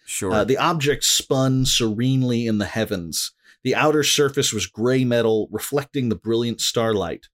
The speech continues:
Speaker 2: From this distance, the surface of the object seemed to be engraved with deep, ornate geometric patterns."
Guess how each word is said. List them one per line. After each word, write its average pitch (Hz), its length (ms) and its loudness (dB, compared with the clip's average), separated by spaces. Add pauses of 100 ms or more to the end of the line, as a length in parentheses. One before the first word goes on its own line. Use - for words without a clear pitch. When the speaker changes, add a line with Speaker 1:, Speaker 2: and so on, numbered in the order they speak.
(280)
Speaker 2:
From 117 140 -4
this 143 220 2
distance, 131 520 0
the 110 100 -4
surface 160 460 0
of 117 120 0
the 113 100 2
object 110 580 -2
seemed 151 400 0
to 139 60 -2
be 127 140 0
engraved 110 680 0 (240)
with 104 240 -8
deep, 139 320 -2 (220)
ornate 120 520 0 (100)
geometric 117 800 0 (160)
patterns." 82 760 -8